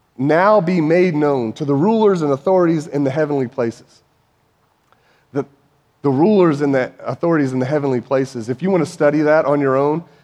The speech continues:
it's a fascinating study. All I'm gonna say this morning is that the role of the church is not just to sit together in a room for an hour a week, but that,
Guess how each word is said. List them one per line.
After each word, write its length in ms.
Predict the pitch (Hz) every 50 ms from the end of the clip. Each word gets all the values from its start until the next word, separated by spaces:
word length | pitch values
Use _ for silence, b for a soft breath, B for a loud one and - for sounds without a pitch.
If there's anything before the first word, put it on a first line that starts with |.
| b b
it's 220 | 143 143 135 -
a 60 | 139
fascinating 840 | 120 - - - - 156 143 147 139 139 - 147 135 123 120 120 117 117
study. 420 | - - - 127 117 113 107 101 98 _ _ _ _ _ _ _ _ _ _ _ _ _ _ _ _ _ _ _ _ -
All 160 | 143 202 202
I'm 60 | 175
gonna 120 | 175 160
say 240 | 143 151 - 165 151
this 220 | 147 139 135 135 -
morning 480 | 151 143 147 143 135 127 120 117 113 -
is 220 | 139 131 117 113
that 320 | 131 131 120 107 - - _ _ _ _ _ _ -
the 100 | 120 135
role 320 | 123 135 156 170 175 160
of 100 | 147 131
the 80 | 139 165
church 580 | 165 - - 160 165 175 - - - - - - _ _ _ _ _ _ _ _ _ _ _ _ -
is 180 | 139 135 123
not 300 | 135 147 151 147 - -
just 420 | 131 139 135 127 - - - - - _ _ _ _ _ _ _ _ _
to 100 | - 139
sit 320 | - - - 160 143 135
together 420 | - 143 123 131 135 131 131 123 120
in 80 | 117
a 60 | 113
room 380 | 110 117 120 120 117 110 101 98 _ _ _
for 200 | _ - 127 123
an 60 | 113
hour 320 | 101 107 113 113 113 107 107
a 40 | 104
week, 420 | 104 110 107 101 104 _ _ _ _ _ _ _ _ _ _ _ _ _ _ _ _ _ _ _ _ _ _ _ _ _
but 140 | - 117 -
that, 220 | - 135 123 -